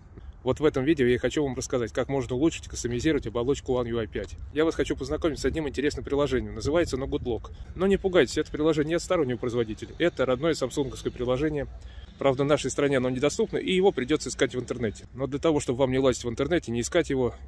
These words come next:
я его нашёл, и оно будет в ссылочке в описании. И так как это официальное самсунговское приложение, то для него не требуется ни root права, ни перепрошивка смартфона. Так что не переживайте, не волнуйтесь. С этим приложением справится даже ребёнок.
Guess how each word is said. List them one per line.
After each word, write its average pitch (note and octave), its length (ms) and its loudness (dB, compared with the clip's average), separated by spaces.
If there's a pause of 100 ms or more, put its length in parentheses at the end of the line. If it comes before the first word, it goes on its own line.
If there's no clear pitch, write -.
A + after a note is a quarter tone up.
я C#3+ 160 0
его A2+ 160 0
нашёл, C3+ 400 2
и - 40 0
оно F#3 180 4
будет C#3+ 180 2
в - 40 -8
ссылочке D#3+ 340 0
в A2+ 40 0
описании. G#2 440 -6 (400)
И - 60 0
так F3 180 4
как C#3 160 -2
это C#3 120 2
официальное C#3 420 4
самсунговское B2+ 580 -2
приложение, F3 500 2
то D#3 160 -2
для D#3+ 140 2
него G#3 140 4
не D3+ 100 2
требуется A#2+ 420 0
ни F#3+ 80 2
root F3+ 160 4
права, C#3+ 400 4
ни F3 260 2
перепрошивка B2+ 640 0
смартфона. B2 520 -2
Так F3 200 -2
что - 160 0
не F3+ 180 2
переживайте, D3 500 2
не B2 80 -2
волнуйтесь. D#3+ 560 -2 (640)
С - 80 -2
этим D3 200 2
приложением D3 460 2
справится C#3 380 0
даже A#2+ 200 0
ребёнок. A2 460 -4